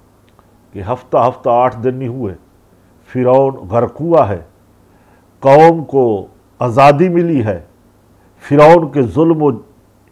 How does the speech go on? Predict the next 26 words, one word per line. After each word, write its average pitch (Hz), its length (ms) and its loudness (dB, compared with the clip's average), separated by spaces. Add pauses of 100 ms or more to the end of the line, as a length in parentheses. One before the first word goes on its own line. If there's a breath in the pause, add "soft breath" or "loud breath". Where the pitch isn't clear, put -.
(240)
जबर 156 320 4
से, - 240 -14 (1080 soft breath)
और 147 260 2
आंखों 180 400 0
के 170 160 -4
सामने 190 420 0
फिरौन 170 460 2
को 147 420 -4
डूबते 165 440 0
हुए 151 260 -2
देखा, 110 400 -8 (760 soft breath)
बर्बाद 143 580 2
हुए 151 220 -4
देखा, 117 360 -6
फिर 151 340 -10
भी 202 220 -8
ये 175 80 0
नहीं 214 240 -8
समझे। 220 480 -10 (1300 soft breath)
फिर 254 160 -2
एक 208 280 -8
बछड़े 214 500 -4
की 240 160 -8
पूजा 180 400 0
कर 131 220 -2
ली, 107 280 -10